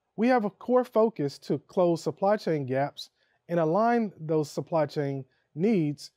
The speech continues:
with the agency's mission for both today's times and future times. It is my hope and intent that the relaunch efforts of this program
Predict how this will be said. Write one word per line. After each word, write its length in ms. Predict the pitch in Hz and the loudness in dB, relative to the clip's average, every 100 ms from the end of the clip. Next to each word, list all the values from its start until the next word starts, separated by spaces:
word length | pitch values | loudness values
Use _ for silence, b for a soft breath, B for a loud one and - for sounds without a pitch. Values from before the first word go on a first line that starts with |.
| _ _ | _ _
with 200 | 151 165 | -4 -2
the 160 | 151 151 | -2 0
agency's 500 | 175 165 - 147 127 | 2 0 -4 -6 -2
mission 440 | 180 220 247 226 - _ _ _ | -2 -2 -4 -6 -8 _ _ _
for 200 | - 151 131 | -2 0 0
both 300 | 160 156 - | 0 0 -2
today's 440 | 135 147 208 214 | -2 2 2 0
times 460 | 247 226 220 220 - - | 0 0 0 -4 -14 -8
and 160 | 202 196 | -6 -2
future 260 | 240 175 | -4 -4
times. 460 | 139 110 - - - _ _ _ _ _ _ _ _ | -8 -10 -16 -20 -20 _ _ _ _ _ _ _ _
It 120 | 170 | 0
is 120 | 180 156 | 2 2
my 160 | 156 | 0
hope 220 | 151 247 | 2 2
and 100 | - | 0
intent 340 | 151 - 160 185 _ _ _ - | -2 -2 -4 -4 _ _ _ -6
that 260 | 151 147 147 | 0 0 0
the 120 | 147 143 | -4 -2
relaunch 540 | 175 247 185 147 151 | 2 2 2 0 -2
efforts 320 | 135 147 127 | -2 -4 -4
of 100 | 143 | -4
this 200 | 135 127 | -4 -6
program 520 | - 139 135 139 165 | -4 -4 -2 -4 -6